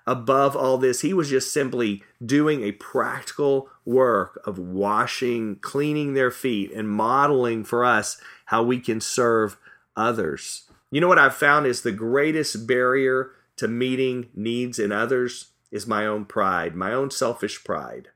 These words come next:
And i-, it's interesting to see that when they walked in the room, the pitcher, the basin, it was already there with water. The water was there. The, the cloth was there. The feet were there.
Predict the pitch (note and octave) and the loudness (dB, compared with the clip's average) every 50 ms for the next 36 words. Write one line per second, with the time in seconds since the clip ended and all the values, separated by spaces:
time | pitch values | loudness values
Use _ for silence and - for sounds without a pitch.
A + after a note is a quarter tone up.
0 | _ _ _ _ _ _ _ _ - A2+ A2+ G#2+ G#2 G#2 F#2+ - _ _ _ _ | _ _ _ _ _ _ _ _ -8 -6 -4 -4 -4 -6 -8 -10 _ _ _ _
1 | _ - C3 C3 C3 C3 B2+ D3+ D#3 D#3+ D#3 E3 C3+ - - D3 C3 A#2+ A#2 A2 | _ -2 0 2 2 0 0 0 0 -2 -2 -4 -6 -4 -4 -4 -4 -4 -4 -6
2 | - - - C#3+ C#3 C3 A#2+ G2+ - - - - _ _ B2 A#2+ G#2+ G#2+ G2 - | -6 -4 -2 0 0 0 -2 -2 -6 -8 -14 -20 _ _ -4 -4 -2 -4 -6 -10
3 | - A2+ A#2+ A#2+ A#2 A2+ A2+ A2 A2 A2+ A#2+ B2 A#2 B2 - - B2+ A#2 A#2+ A#2 | -8 -6 -4 -4 -2 -2 -2 -2 -2 0 0 0 0 -2 -2 -2 -2 -2 -2 -2
4 | A2 A#2+ C3+ C#3+ C#3+ C3 B2 A#2 A2+ G#2 - _ _ _ _ _ _ _ - C3 | -2 0 0 2 2 2 0 0 -2 -6 -10 _ _ _ _ _ _ _ -4 0
5 | C3 B2 - - - G3+ A3 G#3 - - F#3 E3 D3+ C#3+ C3+ A#2+ B2+ A#2+ B2 C3 | 0 0 0 2 4 2 4 4 2 2 4 6 6 4 4 2 -2 -2 0 0
6 | D3 E3+ G3 G3 - - - D3 B2+ A2 G#2 G2 - _ _ _ - C3 C3+ C#3 | 0 0 0 0 -2 0 0 0 0 0 -2 -6 -8 _ _ _ -2 0 0 2
7 | C3 D3+ D3 D3 E3 F3 F3 E3 C#3 C3+ C#3+ D3 D3+ D3 C#3 A#2+ A#2 A2 - A#2 | 2 2 4 4 4 4 2 0 2 2 4 4 6 4 4 4 2 0 -2 -2
8 | A#2 A2+ A2+ A#2+ C#3+ C#3+ A#2 G2+ G2 F#2+ G2+ G#2+ A2 A#2+ C#3+ D#3 E3 C#3 C3 B2 | -2 0 0 0 0 2 0 0 0 -2 -2 -2 0 0 0 2 2 2 2 0
9 | G#2 - - A2+ G#2+ F#2+ F#2+ G2 G2 F#2 - - - - _ - A#2 - - - | -2 -2 0 0 0 0 0 0 -2 -4 -6 -10 -20 -14 _ -8 -6 -6 -6 -4
10 | - D3 C#3+ C3+ C#3 C#3 - - B2+ B2 A#2 - A#2+ G#2 G#2+ G#2 G#2+ G#2 - - | -2 -2 0 0 -2 -2 -2 -2 -2 -4 -2 0 0 0 2 0 -2 -6 -8 -6
11 | - C#3+ D#3 F#3+ - D3+ D3+ D3+ C#3 B2+ B2+ A#2+ A2+ G#2+ A2 G#2+ - | -2 -2 0 0 0 2 2 4 4 4 4 4 4 4 4 2 0